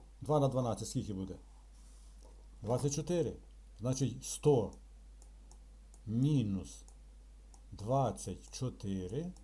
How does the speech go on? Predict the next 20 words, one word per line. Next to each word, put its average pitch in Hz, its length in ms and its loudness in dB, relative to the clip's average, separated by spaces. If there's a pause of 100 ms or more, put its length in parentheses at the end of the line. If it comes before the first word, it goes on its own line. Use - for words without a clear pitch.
Це 120 160 -2
буде 107 220 -2
скільки? 117 460 -4 (1200)
Сімдесят, 131 840 0 (320)
що? 160 300 0 (1040)
Шість. - 640 -6 (1120)
І 160 120 0
так, 131 240 6
значення 139 360 6
цього 147 200 4
виразу 170 280 0
сімдесят 120 520 0
шість. - 400 -6 (1800)
Тепер, 139 420 2 (220)
нащо 135 260 2
це 123 160 0
ми, 107 140 -4 (240)
нащо 139 260 2
це 127 140 -2
так - 260 0